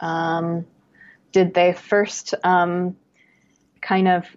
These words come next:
learn skills for managing these uncomfortable feelings of loneliness,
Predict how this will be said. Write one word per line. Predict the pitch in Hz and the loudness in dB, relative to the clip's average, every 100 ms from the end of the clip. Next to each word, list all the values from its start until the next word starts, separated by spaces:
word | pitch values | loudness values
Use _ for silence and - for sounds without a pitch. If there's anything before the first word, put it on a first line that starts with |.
| - | -4
learn | 180 180 180 180 | 0 0 0 -4
skills | - - 180 180 - | -4 0 2 2 -4
for | - 180 170 170 175 | -6 -2 0 0 -2
managing | 175 170 185 180 180 180 | -2 -2 -2 0 0 0
these | 175 175 | 0 0
uncomfortable | 180 170 185 175 - 170 160 | -2 0 -2 -2 0 2 0
feelings | - 180 185 196 208 226 | 2 2 4 4 4 4
of | 202 | 4
loneliness, | 214 214 214 214 214 226 - - | 2 2 0 0 -2 -6 -12 -18